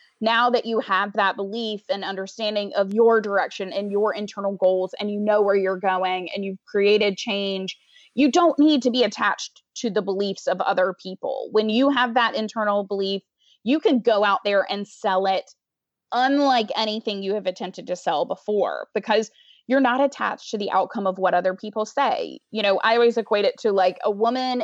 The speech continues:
in a diner pouring coffee, right? She is not attached to whether or not the diners in the, you know,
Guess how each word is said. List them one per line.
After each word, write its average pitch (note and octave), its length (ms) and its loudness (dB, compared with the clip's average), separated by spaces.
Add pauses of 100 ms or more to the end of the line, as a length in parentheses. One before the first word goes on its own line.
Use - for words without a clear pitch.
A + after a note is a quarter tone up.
in G#3+ 140 -2
a G3 120 4
diner A3+ 560 0
pouring F#3+ 280 -6
coffee, G#3+ 640 -4 (300)
right? G3+ 260 -2
She C#4+ 380 -4
is G3 120 -2
not C4+ 240 -4
attached - 540 -4
to G#3 80 2
whether G3+ 260 2
or G3 60 2
not G3 500 -2
the G3+ 80 0
diners G3 640 -2
in G#3+ 460 -2
the, F#3 320 6 (360)
you G3+ 100 -6
know, F#3 160 2